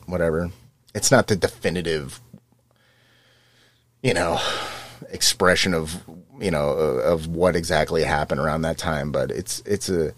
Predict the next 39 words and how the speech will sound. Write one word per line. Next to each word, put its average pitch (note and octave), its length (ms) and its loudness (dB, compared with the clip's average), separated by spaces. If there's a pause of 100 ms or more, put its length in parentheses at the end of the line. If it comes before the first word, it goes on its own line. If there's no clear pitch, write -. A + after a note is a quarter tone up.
(1040)
it's G2 280 -2
a, D#2+ 460 2 (1700)
you D#2 100 -10
know, - 200 -6
th-, B2 360 -4
there's A#2 240 0
so - 100 0
much F#2+ 200 0
to D#2 80 -4
fucking D#2 300 -2
tell. D2 460 -2
You F#2 80 -8
know, E2 160 0
they F2 140 0
just F2 180 -2
kinda F2 220 0
picked - 260 -4
a G2 60 4
lane E2 380 0
and D#2 120 -2
just D#2 160 -6
went C#2+ 220 -6
for C2+ 320 -6
it, A#1+ 120 -8
and, - 200 -14 (800)
um, A1 340 -14
I - 40 -12
definitely D2 580 -2 (160)
recommend D2+ 420 -6
it. - 220 -12
So, C#2 320 -6 (800)
Until F#2+ 320 0
the G#2 100 4
Light G2 180 4
Takes E2+ 300 0
Us, C#2+ 180 -2
two E2 160 -6
thousand F2+ 300 -2
nine. D2+ 360 -6